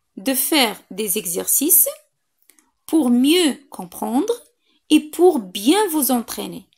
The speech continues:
Regardez le premier exercice. Complète ces phrases avec le verbe aller au présent.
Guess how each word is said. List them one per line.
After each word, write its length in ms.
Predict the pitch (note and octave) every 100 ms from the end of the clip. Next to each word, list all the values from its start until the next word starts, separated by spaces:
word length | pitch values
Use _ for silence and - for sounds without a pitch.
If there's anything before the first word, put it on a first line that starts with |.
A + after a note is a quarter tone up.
| _ _ _ _ _ _ _
Regardez 720 | - G#3+ A#3 A3+ F#3+ A#3+ G#3+ - -
le 80 |
premier 380 | G#3 - A3 G#3
exercice. 600 | F3+ F3 F#3+ - G#4 - C#5+ - _ _ _ _
Complète 520 | - G4 F#4+ D#4+ C4
ces 160 | - C4
phrases 560 | - A#3 A#3 D4 D#4 B4+ - _ _ -
avec 360 | B3 C4+ F#4
le 120 | B3
verbe 320 | A#3+ A3+ G#3 G3+
aller 260 | A3 D4+ -
au 60 |
présent. 460 | G4+ - F#4+ A#3